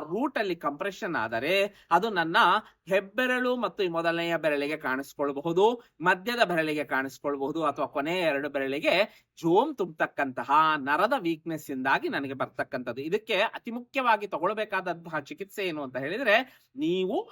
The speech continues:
ಎಕ್ಸರ್ಸೈಸ್ ಅನ್ನ ಮಾಡ್ತಕ್ಕಂಥದ್ದು. ಮುಖ್ಯವಾಗಿ ನಿಮಗೆ ಸರ್ವೈಕಲ್ ನ ಕಂಪ್ರೆಷನ್ ಕಡಿಮೆ ಆಗ್ಲಿಕ್ಕೆ ಎಡಭಾಗದಲ್ಲಿ ನಿಮಗೆ ನೋವಿದ್ರೆ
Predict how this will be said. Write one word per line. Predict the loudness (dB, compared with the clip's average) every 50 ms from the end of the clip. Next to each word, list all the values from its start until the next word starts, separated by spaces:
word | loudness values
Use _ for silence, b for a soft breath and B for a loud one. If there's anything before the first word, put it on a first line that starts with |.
| B B B
ಎಕ್ಸರ್ಸೈಸ್ | -4 -4 -4 -4 -6 -6 -4 -2 -4 -4 -4 -2 -2
ಅನ್ನ | -2 0 0 -2
ಮಾಡ್ತಕ್ಕಂಥದ್ದು. | 0 0 -2 -2 -4 -6 -8 -6 -6 -8 -6 -6 -6 -6 -4 -6 -8 -8 _ _ -8
ಮುಖ್ಯವಾಗಿ | -6 -6 -4 -2 0 2 4 4 4 4 2 0 -2 -2 0
ನಿಮಗೆ | -2 -2 -2 -2 -2 -2
ಸರ್ವೈಕಲ್ | 0 0 0 2 2 0 0 0 -2 -2
ನ | -2
ಕಂಪ್ರೆಷನ್ | 0 0 -2 0 -2 -4 -4 -4 -4 -4 -2
ಕಡಿಮೆ | -2 -2 -2 0 -2
ಆಗ್ಲಿಕ್ಕೆ | -2 -2 -2 -4 -2 0 0 0 0 -2 -10 -12 -2 2
ಎಡಭಾಗದಲ್ಲಿ | 4 6 6 4 4 4 4 6 6 6 6 4 2 0 0 -2 -2 -2
ನಿಮಗೆ | -4 -4 -4 -6 -6
ನೋವಿದ್ರೆ | -4 -4 -2 -2 -4 -4 -4 -4 -4 -2 -2 -2 -2